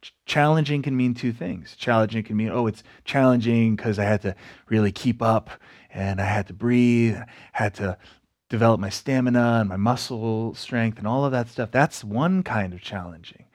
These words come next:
I'm inviting you into a whole different kind of challenging. That's actually, I think, even more challenging. Can you dare and challenge yourself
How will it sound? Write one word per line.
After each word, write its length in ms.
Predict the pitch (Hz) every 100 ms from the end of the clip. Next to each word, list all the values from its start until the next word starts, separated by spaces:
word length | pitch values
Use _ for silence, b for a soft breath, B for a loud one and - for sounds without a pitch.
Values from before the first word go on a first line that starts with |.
| B B -
I'm 180 | 147 240
inviting 460 | 143 110 107 104
you 100 | 101
into 200 | 98 101
a 80 | 98
whole 480 | 101 117 120 117 104
different 340 | 110 110 156
kind 160 | 107 95
of 60 |
challenging. 580 | - 95 90 95 - - b b b b b b b b -
That's 160 | 113
actually, 340 | 135 147 - 101
I 120 | 139
think, 200 | 120 95
even 220 | 92 87
more 180 | 92 143
challenging. 600 | - 95 80 - - 101
Can 200 | - 117
you 160 | 123 143
dare 880 | 120 113 113 113 98 113 131 139 b b _ _ _
and 140 | - 110
challenge 380 | 123 117 110 107
yourself 560 | 101 - 67 - -